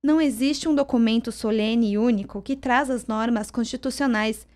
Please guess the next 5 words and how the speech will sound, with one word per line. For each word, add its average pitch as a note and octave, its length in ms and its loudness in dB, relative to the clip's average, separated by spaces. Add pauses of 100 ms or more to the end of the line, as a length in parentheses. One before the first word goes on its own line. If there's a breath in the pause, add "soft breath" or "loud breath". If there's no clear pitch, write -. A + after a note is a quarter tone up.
(320)
que B3 80 0
estão A#3 360 0
em A3+ 100 2
textos A#3 540 0
esparsos. G#3 800 -2